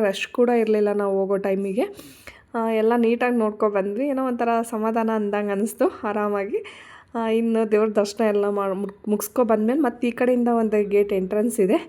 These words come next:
ಮತ್ತು ಅವಾಗೂ ಅಷ್ಟೇ ಅಲ್ಲಿ ವಿಡಿಯೋ ಮಾಡ್ಕೊತಾ ಇದ್ದೆ, ಮತ್ತು ಆ ಕಡೆ ಗೇಟ್ ಎಲ್ಲ ಓಪನ್ ಇತ್ತು. ಎರಡೆರಡು ಸಲ ದರ್ಶನ ಮಾಡಿದ್ದೀನಿ ನಾನು ಈ ಸಲ ಹೋದಾಗ.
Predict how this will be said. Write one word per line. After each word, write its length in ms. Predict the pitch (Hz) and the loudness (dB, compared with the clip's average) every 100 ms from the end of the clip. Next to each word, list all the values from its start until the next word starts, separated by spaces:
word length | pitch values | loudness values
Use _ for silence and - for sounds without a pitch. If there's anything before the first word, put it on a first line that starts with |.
| - - - _ | -16 -20 -20 _
ಮತ್ತು 240 | 233 240 233 | -4 -2 0
ಅವಾಗೂ 360 | 208 233 247 | 2 0 0
ಅಷ್ಟೇ 300 | 247 240 - | -2 -2 -2
ಅಲ್ಲಿ 220 | 262 240 226 | 0 0 0
ವಿಡಿಯೋ 240 | 233 247 240 | 0 0 0
ಮಾಡ್ಕೊತಾ 520 | 233 214 220 226 220 | 0 -2 -2 -2 0
ಇದ್ದೆ, 160 | 208 262 | 0 0
ಮತ್ತು 300 | 302 277 269 | -2 -2 -4
ಆ 20 | |
ಕಡೆ 240 | 269 240 | 0 2
ಗೇಟ್ 280 | 220 220 233 | 4 2 4
ಎಲ್ಲ 120 | 233 | 2
ಓಪನ್ 340 | 233 214 208 214 | 4 2 2 0
ಇತ್ತು. 240 | 208 202 | 2 4
ಎರಡೆರಡು 440 | 196 208 240 269 - | 4 4 4 0 0
ಸಲ 160 | 254 247 | 0 2
ದರ್ಶನ 340 | 220 226 - 220 233 | 0 -2 -2 0 2
ಮಾಡಿದ್ದೀನಿ 420 | 240 233 233 220 | 2 2 4 4
ನಾನು 520 | 202 196 196 202 214 196 | 2 0 -2 0 0 -2
ಈ 40 | |
ಸಲ 260 | 202 202 196 | -2 -2 -2
ಹೋದಾಗ. 440 | 220 196 196 190 | 0 0 0 -2